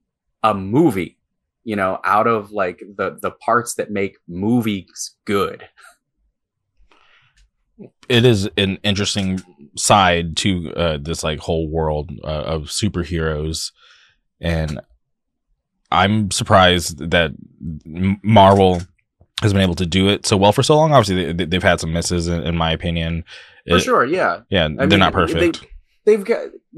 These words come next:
Speaker 1: between the, the movies and the T V shows, they have, like, what, forty something total, total, like, pieces of media?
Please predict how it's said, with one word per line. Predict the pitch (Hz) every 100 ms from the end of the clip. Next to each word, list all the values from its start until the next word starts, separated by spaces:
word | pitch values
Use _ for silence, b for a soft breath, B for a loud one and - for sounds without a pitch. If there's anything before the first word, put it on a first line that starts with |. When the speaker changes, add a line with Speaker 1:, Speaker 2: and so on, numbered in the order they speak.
| 135
Speaker 1:
between | 170 160 - 214 262 220 151 120
the, | 135 113 -
the | 123 113
movies | 107 135 160 175 156
and | 139
the |
T | 113 135
V | 120 127
shows, | - 160 156
they | 120
have, | 120 156 147
like, | 120 - _
what, | 113 107 -
forty | - - - 113 123 147
something | 151 147 156 156 156 170 160 _ _ _ _ _ _ _ _ _ _
total, | - 127 127 139 135 127 104 - _
total, | - 120 127 131 117
like, | 104 -
pieces | - 113 135 113
of | 104
media? | 92 90 123 151